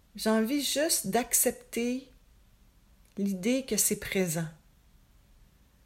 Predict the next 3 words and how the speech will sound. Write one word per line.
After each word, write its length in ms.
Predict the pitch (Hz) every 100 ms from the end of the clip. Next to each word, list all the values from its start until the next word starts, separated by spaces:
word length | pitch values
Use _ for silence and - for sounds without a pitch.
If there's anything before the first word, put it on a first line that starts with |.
| - - _ - - - - - - _ _ - - - - - - - - -
Que 140 | 190
c'est 180 | - 208
présent. 480 | - 202 180 165